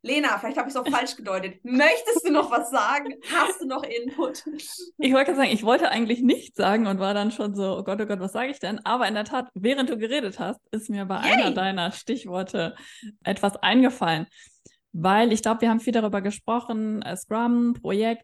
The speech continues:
Speaker 2: Projektmanagement, Projektmanagement-Methode. Ich glaub aber auch, dass ein Daily für Teams, die in der Linie sind, vor allem gerade so Shared Teams, äh, Shared Services durchaus relevant sein kann, dass die sich eben in einem Daily abstimmen. Also, äh, wenn quasi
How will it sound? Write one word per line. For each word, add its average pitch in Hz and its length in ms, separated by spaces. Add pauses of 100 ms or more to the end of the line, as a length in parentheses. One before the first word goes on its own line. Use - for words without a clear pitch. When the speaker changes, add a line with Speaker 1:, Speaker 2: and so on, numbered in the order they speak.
(100)
Speaker 2:
Projektmanagement, 202 840
Projektmanagement-Methode. 185 1400 (340)
Ich 226 200
glaub 226 240
aber 208 220
auch, 233 220
dass 220 240
ein 202 220
Daily 202 640
für 190 520
Teams, 233 340
die 190 120
in 190 100
der 185 100
Linie 233 380
sind, 214 200
vor - 140
allem 190 160
gerade 185 240
so 180 160
Shared 226 500 (160)
Teams, 254 580
äh, - 120
Shared 226 320
Services 214 720
durchaus - 560
relevant 180 400
sein 180 240
kann, 180 340 (300)
dass 190 220
die 202 200
sich 185 260
eben 180 200
in 170 100
einem 175 100
Daily 170 280
abstimmen. 175 520
Also, 175 380 (420)
äh, 175 120
wenn 175 180
quasi 175 640